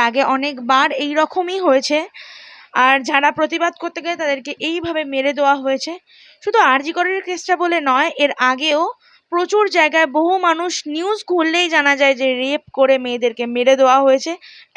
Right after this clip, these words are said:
একজন না, বহুজন মিলে মানুষটাকে মেরেছে, even খুব কষ্ট দিয়ে মেরেছে। আমি চাই তাদেরকে সেইভাবেই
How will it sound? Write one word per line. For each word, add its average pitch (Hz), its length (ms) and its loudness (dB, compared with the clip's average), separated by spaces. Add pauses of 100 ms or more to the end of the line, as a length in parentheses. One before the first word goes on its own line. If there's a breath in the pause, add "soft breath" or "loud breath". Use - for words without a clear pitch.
(120)
একজন 269 300 0 (140)
না, 262 80 4 (180)
বহুজন 349 420 2 (120)
মিলে 320 260 -2
মানুষটাকে 285 420 -2 (140)
মেরেছে, 294 440 2 (680 loud breath)
even 277 180 2 (140)
খুব 392 160 6 (140)
কষ্ট 311 220 2 (120)
দিয়ে 320 220 4
মেরেছে। 262 320 2 (100)
আমি 247 120 -6 (240)
চাই 294 240 4 (160)
তাদেরকে 247 460 0 (580 loud breath)
সেইভাবেই 440 480 4